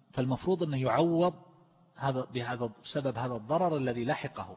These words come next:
حتى لو صلحت. كم قيمتها معيبة وكم قيمتها صحيحة، ويعطى الفرق.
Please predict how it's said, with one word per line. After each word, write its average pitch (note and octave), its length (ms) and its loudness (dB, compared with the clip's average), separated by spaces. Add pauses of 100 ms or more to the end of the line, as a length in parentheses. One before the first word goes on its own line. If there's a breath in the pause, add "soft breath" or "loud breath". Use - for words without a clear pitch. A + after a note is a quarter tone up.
حتى - 220 -6
لو C3+ 100 -4
صلحت. A2+ 420 -10 (1200)
كم G3+ 240 4
قيمتها D3 520 2
معيبة D3+ 380 4
وكم D3 260 2
قيمتها C#3 380 0
صحيحة، F#2 600 -10
ويعطى B2+ 320 -2
الفرق. - 420 -8